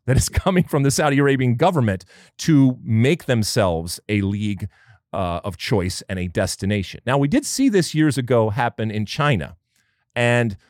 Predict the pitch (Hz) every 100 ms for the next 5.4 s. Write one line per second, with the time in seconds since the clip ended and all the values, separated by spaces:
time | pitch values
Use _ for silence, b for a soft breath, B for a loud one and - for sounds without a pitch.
0 | _ 135 135 131 131 117 160 - 165 127
1 | 151 135 123 110 - 165 156 - 127 131
2 | - 123 117 113 104 113 104 95 107 104
3 | 139 - 92 90 92 101 95 92 104 92
4 | 95 95 95 - 107 117 - - 147 b
5 | b b -